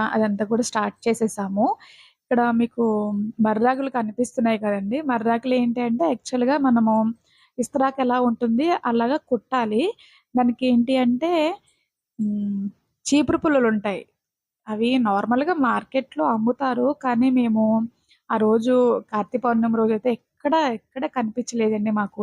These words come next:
ఎక్కడ అమ్మారో ఏంటో కూడా తెలీదు. ఇంక సరే లేవు కదా అనేసి నేను ఇంకా మా హస్బెండ్ అయితే ఇంకా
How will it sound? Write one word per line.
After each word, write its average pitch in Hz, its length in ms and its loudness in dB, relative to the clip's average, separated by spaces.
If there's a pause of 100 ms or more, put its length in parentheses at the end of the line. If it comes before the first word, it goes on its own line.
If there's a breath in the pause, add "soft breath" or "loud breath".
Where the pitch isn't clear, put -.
ఎక్కడ 214 320 -6
అమ్మారో 226 420 -2
ఏంటో 220 300 -2
కూడా 226 180 -4
తెలీదు. 202 440 -2 (800)
ఇంక 247 220 0
సరే 226 260 0 (100)
లేవు 233 340 4
కదా 254 280 -2
అనేసి 226 480 -4
నేను 262 260 0
ఇంకా 220 300 -6 (1300)
మా 247 120 2
హస్బెండ్ 220 420 2
అయితే 220 300 2
ఇంకా 247 240 2